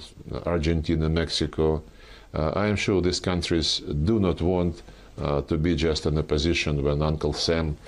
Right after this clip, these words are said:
uh, orders them something and they say, "Yes, sir." Uh, and of course, uh, Russia is not, <laughs> uh, in the category of countries who would be, who would be ready to, uh, to do so.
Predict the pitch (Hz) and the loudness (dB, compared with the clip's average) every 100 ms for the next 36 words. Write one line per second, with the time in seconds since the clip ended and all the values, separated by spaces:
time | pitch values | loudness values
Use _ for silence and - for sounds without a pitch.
0 | - - - 69 - 90 87 82 76 78 | -18 -14 -6 -4 0 0 2 0 0 0
1 | - 82 76 78 73 73 73 73 78 76 | 0 -2 -2 -2 -2 0 0 0 0 2
2 | 76 73 - 107 67 - - - - - | 2 2 2 0 -2 -6 -20 -20 -20 -20
3 | - - 71 73 69 - 87 82 76 - | -16 -6 -2 0 0 0 0 0 -4 -8
4 | - - - 90 73 - - 71 - 82 | -6 -6 -2 0 0 0 0 0 0 0
5 | 82 - 80 73 - 78 73 76 78 73 | 0 0 2 2 2 0 0 2 0 -2
6 | - - - 82 - - - - - - | -6 -6 -4 -6 -10 -16 -16 -14 -14 -12
7 | - 69 67 67 - 80 76 76 87 85 | -6 -4 -2 -2 0 2 0 0 -2 0
8 | 78 76 73 71 - 78 - 73 - 80 | 2 2 2 0 -2 -2 -2 -2 0 0
9 | 76 76 67 71 80 76 71 73 73 80 | 2 2 0 0 0 0 0 0 0 0
10 | 71 69 76 73 69 - - - - 71 | 0 -2 0 -2 -2 -14 -20 -20 -10 -6
11 | 67 - 80 82 71 - 58 | -4 -2 0 0 0 0 -2